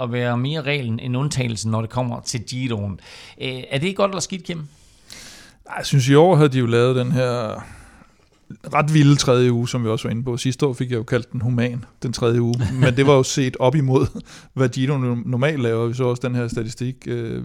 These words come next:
Speaker 2: tidligere på ugen med, med, hvor hård tredje uge faktisk er i Giroen, når man sammenligner med Tour de France og, og, og Vuelta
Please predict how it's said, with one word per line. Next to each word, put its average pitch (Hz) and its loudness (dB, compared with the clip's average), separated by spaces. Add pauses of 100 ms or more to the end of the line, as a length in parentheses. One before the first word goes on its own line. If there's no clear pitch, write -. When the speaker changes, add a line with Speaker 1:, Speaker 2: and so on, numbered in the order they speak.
(160)
Speaker 2:
tidligere 123 -2
på 120 -4
ugen 120 -2
med, 107 -2
med, 110 -4
hvor 110 -4
hård 120 0
tredje 120 0
uge 120 -2
faktisk 117 -4
er 123 -2
i 120 -2
Giroen, 123 -6 (380)
når 135 -4
man 120 -2
sammenligner 123 -4
med 117 -2
Tour 113 -6
de 107 -8
France 113 -8
og, 120 -8
og, 120 -8
og 110 -4
Vuelta 117 -2